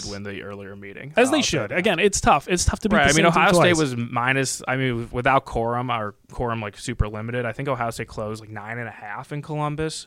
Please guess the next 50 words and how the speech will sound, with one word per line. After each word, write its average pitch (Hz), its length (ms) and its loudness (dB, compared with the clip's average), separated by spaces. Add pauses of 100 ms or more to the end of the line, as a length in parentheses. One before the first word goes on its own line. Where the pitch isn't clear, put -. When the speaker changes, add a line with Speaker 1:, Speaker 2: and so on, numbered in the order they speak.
(120)
Speaker 2:
Yeah. 107 240 -2 (140)
Speaker 1:
against 147 360 -6
Michigan. 151 300 -2
Like, 120 120 -2
that 127 140 2
was 147 100 2
a 139 80 -2
game 120 380 0
that 107 320 -4
they, 104 280 -10
they 120 140 -8
really 123 300 -2
should 113 160 -8
have 104 100 -8
won. 107 160 -6
I 110 80 -6
think 151 180 -2
in 113 60 -4
live 107 320 -4
betting, 135 300 2
they 120 120 -4
were 107 280 -6 (360)
as 117 100 -8
high 117 200 0
as 117 140 0
minus 113 340 0
fourteen 113 480 -12
and 120 140 -6
a - 20 -6
half, 127 240 -4
'cause 113 100 -16
I 107 60 -8
was 104 100 -12
looking 110 220 -10
at 107 80 -8
some 113 180 -8
numbers. 110 260 -8
Like, 110 100 -12
Michigan 117 260 -6
was, 113 60 -8
like, 110 120 -10
five 107 280 -8
to 107 80 -10
one 107 180 -10
to 113 80 -10
win 113 140 -8
the 107 80 -12
game. 107 320 -12
So 110 240 -8
Speaker 2:
Crazy. 107 440 4